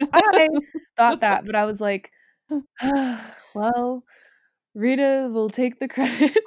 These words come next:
Speaker 2: <laughs>
Speaker 1: Rita had to suffer through
Speaker 2: I know, like,
Speaker 1: covid nineteen, so
Speaker 2: again,
Speaker 1: I guess she can have it.
Speaker 2: <laughs> I got covid nineteen, and all I got was credit for this little brilliant,
Speaker 1: <laughs>
Speaker 2: uh, metaphor, simile. So,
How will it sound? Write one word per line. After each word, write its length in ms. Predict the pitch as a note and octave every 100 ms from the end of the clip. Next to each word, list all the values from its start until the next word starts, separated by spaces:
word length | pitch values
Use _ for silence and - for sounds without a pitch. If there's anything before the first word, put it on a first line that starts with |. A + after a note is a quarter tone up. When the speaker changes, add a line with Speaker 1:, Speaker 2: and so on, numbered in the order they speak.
| - - - -
Speaker 2:
<laughs> 520 | - A#4+ - _ -
Speaker 1:
Rita 260 | A#3 B3+ D#4+
had 300 | D#4+ D#4+ C#4
to 60 | A#3
suffer 560 | - B3 B3+ B3+ B3+ C4+ - - - - _
through 180 | E4+ C#4+
Speaker 2:
I 160 | C#4+ D#4+ A3
know, 0 |
like, 220 | D#4 D4+
Speaker 1:
covid 200 | C#4+ A3+
nineteen, 440 | C4 C4 B3 G#3 G3+ A3
so 120 | A#3+
Speaker 2:
again, 260 | G3+ G3 G3
Speaker 1:
I 100 | G#3
guess 240 | G#3 B3
she 120 | C#4
can 120 | C#4+
have 280 | A3+ G#3 G#3
it. 280 | F#3+ G#3+ A#3+
Speaker 2:
<laughs> 20 |
I 140 | B3+ C#4+
got 260 | D4 C4+ - -
covid 340 | D4 C4 C4 B3
nineteen, 560 | A#3 B3 B3 C4+ B3
and 100 | A#3
all 160 | A3+ A#3
I 120 | A#3
got 300 | A3 A3 G#3+
was 200 | A3 G3+
credit 420 | - B3 A3 A3 -
for 140 | A3+
this 320 | G#3+ G#3+ - A#3+
little 500 | A#3+ A3 A3 A3 B3+ - E4 -
brilliant, 560 | - A3+ A#3 B3 A#3 - - - A#4+ -
Speaker 1:
<laughs> 520 | G4+ _ - G#4+ G#3 G3+
Speaker 2:
uh, 140 | F#3+
metaphor, 800 | G#3 A3+ A3+ - F#3 F#3 F#3+ G#3 _ _ _ _
simile. 760 | - - A3 F#3+ F3+ F3 F#3 G#3+ _ _ _ _ _ _ _ _
So, 680 | - - G3+ F#3+ F#3 F3+